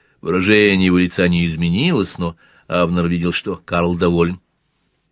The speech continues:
«Спасибо», — сказал старший агент. «Возможно, нам еще понадобится твоя помощь». Тони кивнул. «Ты знаешь, как меня найти».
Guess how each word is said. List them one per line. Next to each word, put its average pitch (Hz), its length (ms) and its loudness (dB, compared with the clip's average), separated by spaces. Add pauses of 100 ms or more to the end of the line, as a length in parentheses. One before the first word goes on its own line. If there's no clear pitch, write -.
(180)
«Спасибо», — 87 720 -2 (100)
сказал 98 400 -6
старший 85 420 -8
агент. 80 400 -10 (520)
«Возможно, 98 560 0
нам 156 160 0
еще 160 260 -2
понадобится 104 640 -2
твоя 104 280 0
помощь». 82 420 -4 (680)
Тони 87 260 -8
кивнул. 90 340 -6 (300)
«Ты 156 200 -6
знаешь, 101 380 0
как 85 240 -8
меня 87 160 -12
найти». 90 440 -12